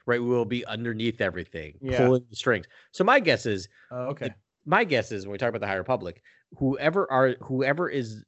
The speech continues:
Speaker 1: the, is the, is the Sith Lord at the time are pulling the strings of the Nihil. That's my guess of what's going on.
Speaker 2: Hmm.
Speaker 1: But my guess is that's gonna be, as you mentioned, very under the surface. We're not gonna be exposed to that in the novels,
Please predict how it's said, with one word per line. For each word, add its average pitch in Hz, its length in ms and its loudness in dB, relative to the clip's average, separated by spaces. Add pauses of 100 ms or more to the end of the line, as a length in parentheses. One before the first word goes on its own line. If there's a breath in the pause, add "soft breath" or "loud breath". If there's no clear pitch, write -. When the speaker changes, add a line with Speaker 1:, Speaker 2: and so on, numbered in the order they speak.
(140)
Speaker 1:
the, 90 580 -8
is 98 240 -6
the, 92 420 -4
is 101 200 -4
the 98 180 0
Sith - 340 2
Lord 110 340 4
at 90 120 -6
the 92 100 -12
time 98 680 0 (260 soft breath)
are - 80 0
pulling 175 460 4
the 98 80 -2
strings 123 340 -2
of 87 80 -10
the 85 80 -6
Nihil. 85 440 -2 (200)
That's 147 200 2
my 117 200 2
guess 82 220 -10
of 90 80 -14
what's 85 180 -12
going 80 240 -14
on. 71 300 -10 (300 soft breath)
Speaker 2:
Hmm. 127 160 -10 (120)
Speaker 1:
But 135 120 6
my 147 120 6
guess 151 200 2
is 113 100 -4
that's 101 240 -4
gonna 101 200 -8
be, 98 140 -4
as 90 160 -6
you 120 80 -8
mentioned, 92 420 -8 (100)
very 143 280 2
under 107 200 -6
the 95 100 -12
surface. 110 500 -2
We're 104 80 -2
not 107 160 0
gonna 107 140 -4
be 98 80 0
exposed 95 440 -6
to 127 60 0
that 117 160 4
in 113 80 -4
the 117 80 -4
novels, 123 480 0